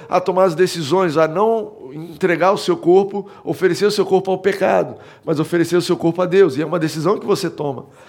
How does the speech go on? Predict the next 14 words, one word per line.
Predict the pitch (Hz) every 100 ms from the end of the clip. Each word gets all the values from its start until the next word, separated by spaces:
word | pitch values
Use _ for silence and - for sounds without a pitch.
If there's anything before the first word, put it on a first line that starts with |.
| - - -
A | 160
Bíblia | 175 190 180
fala | 190 185 185
sobre | 185 190 190
você, | 180 180 170 185 190 190 - - - -
é, | 165 156
ser | 151 180
generoso, | 151 185 190 185 208 214 151
uma | 156
decisão. | 160 151 160 208
Ninguém | 165 147 185 214
vai | 214 214 - -
fazer | 156 139 208
você | 214 170